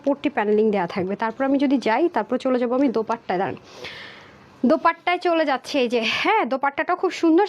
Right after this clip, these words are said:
সেমভাবে সেম ম্যাটেরিয়ালে। এই যে এখানে টার্সেলিং থাকবে, ডিজিটাল প্রিন্টের একটা দোপাট্টা পেয়ে যাচ্ছি। Just লুক, খুবই সুন্দর। আর প্যান্টটা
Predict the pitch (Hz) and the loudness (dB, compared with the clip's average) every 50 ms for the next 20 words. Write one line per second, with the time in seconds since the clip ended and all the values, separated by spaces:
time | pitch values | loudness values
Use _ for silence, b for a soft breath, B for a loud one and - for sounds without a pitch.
0 | - - 330 294 294 311 294 320 330 311 370 - - 294 285 294 294 285 294 302 | 0 0 0 2 4 4 2 2 0 0 -2 0 0 2 2 2 2 0 0 0
1 | 294 320 349 339 269 220 226 233 - 269 254 254 240 240 - - 269 285 294 - | 0 2 2 2 2 0 0 0 0 -2 0 0 -2 -2 -2 0 0 0 0 0
2 | 311 269 240 240 254 427 466 B B B B B B B 226 262 247 254 254 294 | 0 -2 -2 -2 -2 -2 -2 B B B B B B B 0 2 2 2 2 2
3 | 311 302 - 302 285 277 311 294 294 294 - 320 240 247 240 - 262 - - 302 | 0 0 0 0 0 0 0 0 0 0 0 0 0 0 -2 -2 -4 -4 -4 -4
4 | - - 269 262 254 247 247 240 - - 294 247 226 220 - - 220 208 196 - | -2 -2 0 0 0 0 0 -2 -2 0 0 0 0 -2 -2 -2 0 0 0 -2
5 | - - - 285 262 302 294 - 302 285 277 320 349 - - 240 240 226 220 - | -6 -4 0 2 2 2 2 4 4 4 4 4 2 0 0 -2 -2 -2 -4 -4
6 | - 262 254 262 254 - 330 | -4 -2 -2 -2 0 0 0